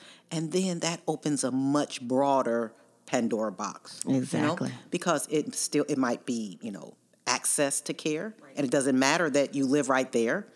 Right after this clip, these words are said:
Speaker 1: You know, what if you don't have any insurance?
Speaker 2: It,
Speaker 1: Do
Speaker 2: you
Speaker 1: you
Speaker 2: can't,
Speaker 1: still
Speaker 2: you
Speaker 1: have
Speaker 2: can't pay for
Speaker 1: You
Speaker 2: it.
Speaker 1: can't pay for it. You know,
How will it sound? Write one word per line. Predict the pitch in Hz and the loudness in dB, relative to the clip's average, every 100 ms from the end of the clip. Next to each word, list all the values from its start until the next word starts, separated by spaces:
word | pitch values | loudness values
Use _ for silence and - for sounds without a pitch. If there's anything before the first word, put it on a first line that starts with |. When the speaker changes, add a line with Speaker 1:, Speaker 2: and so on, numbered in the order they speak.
| - _ | -20 _
Speaker 1:
You | 185 | 0
know, | 139 | 2
what | 143 | 2
if | 143 | 2
you | 139 | 2
don't | 131 | 2
have | 120 | 2
any | 123 | 0
insurance? | 131 - 285 123 - - | 0 0 -2 -2 -8 2
Speaker 2:
It, | 160 - | 2 2
Speaker 1:
Do | 190 | 2
Speaker 2:
you | 139 | 6
Speaker 1:
you | |
Speaker 2:
can't, | 165 156 | 8 6
Speaker 1:
still | 147 | 6
Speaker 2:
you | 151 | 2
Speaker 1:
have | 147 | 4
Speaker 2:
can't | 208 185 - | 6 6 8
pay | 247 | 6
for | 330 160 127 | 8 6 6
Speaker 1:
You | 117 | 2
Speaker 2:
it. | - | 2
Speaker 1:
can't | 254 262 | 0 2
pay | 240 370 | -2 -4
for | - - | -6 -12
it. | - - _ | -16 -20 _
You | - 208 | -4 -2
know, | 180 214 | 0 -4